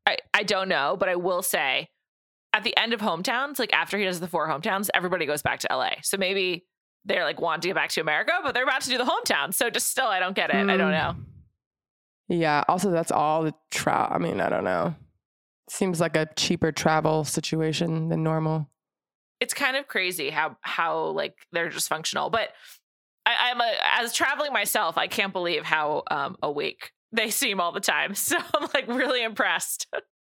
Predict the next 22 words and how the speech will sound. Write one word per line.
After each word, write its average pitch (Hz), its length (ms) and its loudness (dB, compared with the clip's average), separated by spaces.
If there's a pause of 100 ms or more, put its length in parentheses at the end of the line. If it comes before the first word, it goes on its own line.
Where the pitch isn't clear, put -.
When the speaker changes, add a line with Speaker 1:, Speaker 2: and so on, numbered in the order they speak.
(400)
Speaker 2:
I 208 100 4
have 240 220 2
to 262 100 2
assume 220 260 2
they 185 120 2
have 180 200 2
a 170 140 2
lot 165 440 2
of 151 160 -2
downtime. - 840 -2 (760)
Speaker 1:
I 233 80 -2
don't 415 160 -4
know. 185 280 2
The 175 160 -8 (100)
leads 226 340 -2
always 226 240 0
talk 175 220 2
about 170 120 2
how 175 100 0
tired 156 360 -2
they 127 140 0
are. 113 240 -2